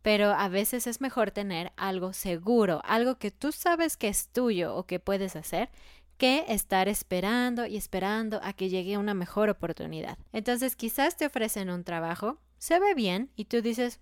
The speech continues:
"Mm, yo creo que puedo encontrar un trabajo mejor". Y sigues buscando y buscando y buscando y al final no tienes ningún trabajo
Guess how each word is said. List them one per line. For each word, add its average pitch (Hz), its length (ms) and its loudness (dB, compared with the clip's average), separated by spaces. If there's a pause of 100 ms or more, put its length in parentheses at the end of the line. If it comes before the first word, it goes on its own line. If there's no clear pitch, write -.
(100)
"Mm, 339 240 -4
yo 403 120 4
creo 453 160 0
que 320 120 -2
puedo 214 240 4
encontrar 180 480 -2
un 175 100 -2
trabajo 175 420 -6
mejor". 170 380 -8 (400)
Y 202 80 -8
sigues 208 320 0
buscando 226 640 0
y 269 60 4
buscando 214 560 -2
y 202 40 0
buscando 196 520 -4
y 202 100 -2
al 190 140 0
final 208 420 0
no 220 100 0
tienes 202 360 0
ningún 175 400 -4
trabajo 190 480 0